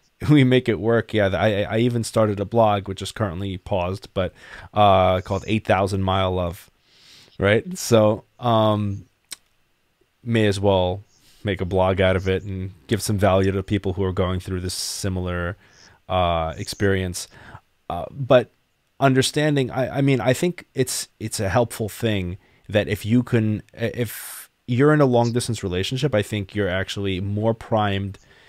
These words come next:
to be successful at dealing with a musician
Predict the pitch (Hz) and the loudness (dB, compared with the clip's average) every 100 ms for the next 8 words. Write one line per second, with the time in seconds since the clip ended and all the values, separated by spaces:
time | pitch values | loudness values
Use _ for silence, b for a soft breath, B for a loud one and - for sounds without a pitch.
0 | b b - - 101 98 95 92 90 92 | b b -6 0 2 4 2 0 -2 -4
1 | - _ _ _ 120 107 110 110 104 _ | -8 _ _ _ -4 0 2 0 -2 _
2 | _ _ - - - - 117 - 110 101 | _ _ -8 -6 -2 2 2 2 0 2
3 | 98 95 98 90 101 107 104 104 95 92 | 2 -2 -4 -4 0 0 0 -2 -4 -4
4 | 92 92 95 127 123 131 | -4 -4 -4 0 0 0